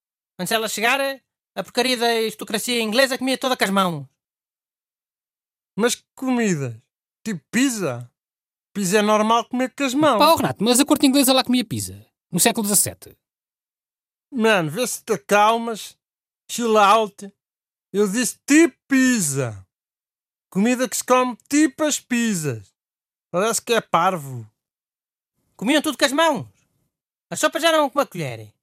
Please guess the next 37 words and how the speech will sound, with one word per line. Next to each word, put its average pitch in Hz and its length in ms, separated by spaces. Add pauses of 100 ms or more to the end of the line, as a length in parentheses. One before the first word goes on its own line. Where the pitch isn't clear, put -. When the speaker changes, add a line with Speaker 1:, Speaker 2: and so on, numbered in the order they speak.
(360)
Speaker 1:
Ou 147 80
baixavam 202 340
a 196 60
cabeça 220 320
e - 20
faziam, 196 420
se - 1500 (600)
não 202 60
houvesse 202 220
colheres 196 180
para 185 80
tudo. 120 380 (1000)
O 180 60
resto 214 180
é 285 40
que 311 60
era 311 120
com 349 40
as 320 60
mãos. 233 380 (1080)
Só 220 100
usavam 240 260
a 196 60
faca 240 240
para - 120
cortar 220 320
em 202 260
bocaditos. 190 640 (460)
Depois 196 120
apanhavam 294 380
com 285 100
os 254 40
dedos 302 160
e 330 40
levavam 311 300
à 320 80
boca. 254 380